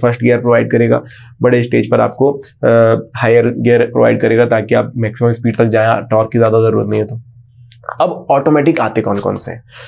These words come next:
आप जाएंगे ना दोस्तों मार्केट में तो हर एक गाड़ी का आपको अलग ट्रांसमिशन देखने मिलेगा। Tata में चले जाइए ऑटोमेटिक ट्रांसमिशन है, Hyundai में चले जाइए भाई उनके पास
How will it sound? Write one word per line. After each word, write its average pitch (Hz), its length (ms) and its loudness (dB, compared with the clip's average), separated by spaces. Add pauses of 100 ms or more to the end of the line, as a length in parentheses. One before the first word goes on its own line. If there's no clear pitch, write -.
(160)
आप 139 220 0
जाएंगे 160 240 2
ना 185 100 2
दोस्तों 135 320 0
मार्केट 123 320 -2
में 123 140 2
तो - 80 0
हर 135 480 -2
एक 135 200 0
गाड़ी 120 300 2
का 120 120 2
आपको 117 220 -2
अलग 120 320 0
ट्रांसमिशन 113 440 -4
देखने 113 220 0
मिलेगा। 110 300 2 (160)
Tata - 260 -2
में 127 100 0
चले 120 220 2
जाइए 117 340 2 (340)
ऑटोमेटिक 127 460 2
ट्रांसमिशन 113 580 0
है, 107 120 -6 (440)
Hyundai 143 300 4
में 131 120 2
चले 120 200 2
जाइए 117 240 4
भाई 117 160 2
उनके 123 200 2
पास 127 200 0